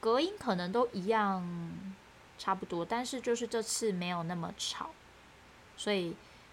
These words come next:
各种意义上睡得很好。Yep。好啦，然后再来就是我们在台北的时候，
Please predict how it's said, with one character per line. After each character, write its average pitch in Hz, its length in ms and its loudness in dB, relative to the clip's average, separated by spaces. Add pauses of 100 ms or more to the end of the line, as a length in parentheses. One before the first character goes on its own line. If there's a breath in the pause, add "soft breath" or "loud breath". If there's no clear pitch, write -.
(240)
各 262 160 6
种 170 240 2
意 214 240 -2
义 208 40 2
上 196 240 0
睡 185 400 2 (120)
得 - 120 -8 (200)
很 165 320 -6
好。 - 280 -8 (540)
Yep。 220 240 4 (1600 loud breath)
好 208 100 0
啦， 240 140 6
然 254 180 2
后 285 80 6
再 269 180 6
来 208 80 6
就 233 120 6
是 247 240 4 (380 loud breath)
我 190 120 4
们 196 460 4
在 220 160 4
台 202 200 2
北 180 120 2
的 170 140 0
时 180 80 -4
候， 175 360 2